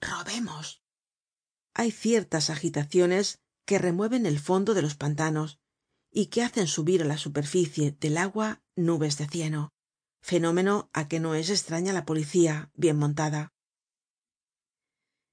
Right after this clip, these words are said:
El acompañamiento fue con una lentitud febril desde la casa mortuoria por los bulevares hasta la Bastilla. Llovía de tiempo en tiempo,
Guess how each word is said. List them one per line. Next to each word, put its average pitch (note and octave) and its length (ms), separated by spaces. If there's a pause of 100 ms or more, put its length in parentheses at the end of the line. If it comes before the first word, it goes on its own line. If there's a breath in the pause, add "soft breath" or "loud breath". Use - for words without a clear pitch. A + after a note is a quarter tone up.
(140)
El G#3 180
acompañamiento E3+ 920
fue G3 420 (140)
con G3+ 220
una B3 180
lentitud D#3 460
febril F#3 580 (120)
desde D3+ 320
la D3+ 180
casa F3+ 300
mortuoria F3 840
por E3 140
los D#3 160
bulevares F#3 720
hasta D3+ 300
la D3 80
Bastilla. D3+ 560 (800)
Llovía F#3+ 500
de E3 100
tiempo D#3 320
en D3+ 100
tiempo, D#3 520